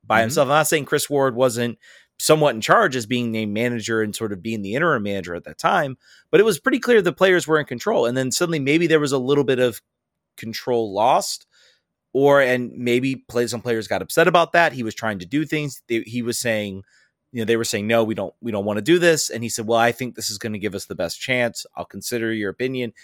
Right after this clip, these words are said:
Speaker 1: but just kept trying it. And it wasn't
Speaker 2: Right.
Speaker 1: working. The team was getting worse.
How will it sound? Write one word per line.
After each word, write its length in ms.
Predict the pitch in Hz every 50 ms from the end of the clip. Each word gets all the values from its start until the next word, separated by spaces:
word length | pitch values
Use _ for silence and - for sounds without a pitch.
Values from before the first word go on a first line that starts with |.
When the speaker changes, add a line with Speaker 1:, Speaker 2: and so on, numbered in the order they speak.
| - _ _ -
Speaker 1:
but 80 | -
just 160 | 127 139 -
kept 180 | - 139 - -
trying 340 | - 135 113 104 101 92 78
it. 80 | - -
And 100 | 113 113
it 60 | 113
wasn't 260 | 113 127 131 117 131
Speaker 2:
Right. 60 | 117
Speaker 1:
working. 280 | 117 113 113 - 117 110
The 60 | 98
team 220 | 90 - 135 131 127
was 100 | 127 117
getting 260 | 131 123 120 117 107
worse. 340 | 104 107 107 104 - -